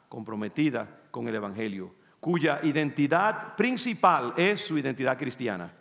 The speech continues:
Antes de tú ser hondureño o salvadoreño, dominicano, puertorriqueño, tú eres hijo de Dios, cri-, creyente en Jesucristo y seguidor de Jesucristo. Amén. Eso es lo primordial.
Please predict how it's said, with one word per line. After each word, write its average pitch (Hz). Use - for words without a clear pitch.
Antes 196
de 190
tú 190
ser 185
hondureño 160
o 117
salvadoreño, 127
dominicano, 120
puertorriqueño, 131
tú 151
eres 147
hijo 139
de 123
Dios, 135
cri-, 113
creyente 139
en 139
Jesucristo 156
y 123
seguidor 135
de 147
Jesucristo. 135
Amén. 175
Eso 170
es -
lo 220
primordial. 214